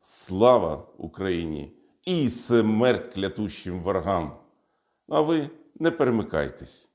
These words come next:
бо обов'язково далі буде! І не забуваємо підписуватись на канал, лайкаємо, коментуємо, розповсюджуємо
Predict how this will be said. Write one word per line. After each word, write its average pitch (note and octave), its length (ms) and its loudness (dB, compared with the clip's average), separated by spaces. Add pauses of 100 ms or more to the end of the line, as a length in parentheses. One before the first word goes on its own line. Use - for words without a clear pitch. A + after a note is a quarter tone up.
(400)
бо B2 200 4
обов'язково G#2 1000 0 (280)
далі E2+ 560 0 (320)
буде! D#2+ 460 -6 (480)
І E3+ 380 -2 (1200)
не G3 200 4
забуваємо B2+ 1120 4
підписуватись A2 960 -2
на F#2 100 -4
канал, F#2+ 580 0 (720)
лайкаємо, G2 760 2
коментуємо, G#2 960 0
розповсюджуємо F2+ 1300 -2